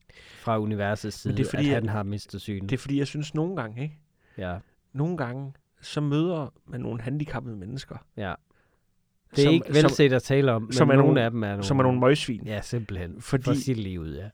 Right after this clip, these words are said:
Speaker 2: for, fordi at folk har ikke, folk har ikke sagt nej til dem, dengang de var børn.
Speaker 1: Nej, eller i det hele taget, ja. Så bliver de ikke mødt med nok modstand.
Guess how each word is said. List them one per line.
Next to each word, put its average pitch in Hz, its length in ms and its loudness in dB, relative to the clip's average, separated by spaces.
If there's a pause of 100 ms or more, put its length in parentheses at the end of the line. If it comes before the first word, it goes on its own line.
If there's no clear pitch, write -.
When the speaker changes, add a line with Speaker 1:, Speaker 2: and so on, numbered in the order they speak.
Speaker 2:
for, - 180 -4 (200)
fordi 160 640 -6 (280)
at - 320 -6 (540)
folk 180 180 0
har 165 80 0
ikke, 180 220 -4 (240)
folk 160 180 0
har 175 80 -2
ikke 170 120 -6
sagt 156 180 -4
nej 180 240 -2
til - 200 -6
dem, 127 80 -4
dengang 139 260 0
de 135 60 2
var 135 80 6
børn. 143 320 0 (140)
Speaker 1:
Nej, 165 280 2 (420)
eller 139 220 2
i 139 100 0
det 135 120 2
hele 156 180 4
taget, 131 360 0
ja. 123 140 0 (640)
Så 147 120 -6
bliver 147 200 2
de 139 60 2
ikke 147 180 2
mødt 151 240 4
med 135 100 2
nok 123 240 0
modstand. 127 460 0